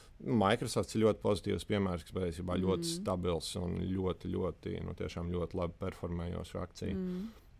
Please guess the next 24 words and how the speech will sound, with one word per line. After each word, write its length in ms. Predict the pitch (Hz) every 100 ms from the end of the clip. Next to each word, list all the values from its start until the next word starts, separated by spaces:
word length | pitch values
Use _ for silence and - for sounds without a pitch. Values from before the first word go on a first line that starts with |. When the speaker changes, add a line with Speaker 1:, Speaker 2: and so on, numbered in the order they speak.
| -
Speaker 1:
ā, 300 | 90 85 82 -
ilgtermiņā 640 | 95 95 98 90 90 87 85
un 120 | 80
ar 180 | 82 92 - - -
ļoti 560 | 90 95 90 - 90 85 - - - -
nelielām 720 | 101 98 113 120 101 90 85 80
svārstībām, 840 | - 92 92 - 92 85 82 85
ļoti 240 | 90 90 -
stabilu, 1040 | - 98 95 92 87 85 87 87 85 82
stabiliem 520 | - 95 85 85 82
rezultātiem. 760 | 87 92 87 78 82 78 87 95 - - - - -
Tā 120 | - 87
kā 140 | 85
tas 200 | 107 107
viennozīmīgi 760 | 104 98 87 85 92 87 85 87
ir 80 | 85
viens 280 | 87 87 -
tāds, 420 | 90 82 - -
ā, 200 | 92 87
ļoti 300 | 87 92 85
labs 220 | 92 87 -
piemērs. 760 | 101 92 90 87 85 - -
Un, 360 | 92 90 87 92
ā, 200 | 90